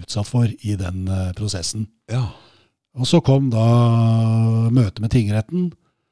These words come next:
Speaker 1: eh, og det var, eh,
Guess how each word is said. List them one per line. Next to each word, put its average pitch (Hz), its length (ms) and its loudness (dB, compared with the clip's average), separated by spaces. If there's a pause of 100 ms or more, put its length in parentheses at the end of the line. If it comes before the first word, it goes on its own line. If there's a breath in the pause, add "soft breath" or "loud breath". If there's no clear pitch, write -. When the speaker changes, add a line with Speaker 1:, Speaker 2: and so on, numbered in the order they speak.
(480)
Speaker 1:
eh, 120 1000 0
og 131 60 -2
det 123 180 4
var, 160 160 4
eh, 156 640 2